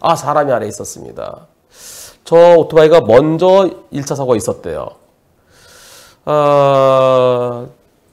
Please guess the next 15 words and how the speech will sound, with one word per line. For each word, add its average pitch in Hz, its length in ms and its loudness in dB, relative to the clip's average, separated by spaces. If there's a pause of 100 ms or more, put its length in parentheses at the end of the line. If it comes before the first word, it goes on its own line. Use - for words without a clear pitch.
(1000)
근데 220 340 0
일 165 260 -6
차 202 460 2
가해 165 220 -2
차량은 175 360 -4
종합보험에 156 440 -4
가입돼 123 320 -4
있고요. 120 640 -6 (260)
지금, 147 560 -4
지금 185 240 -6
불박 180 300 0
오토바이는 180 540 0
조-, - 200 -14
책임보험밖에 196 640 -2
없대요. 98 480 -6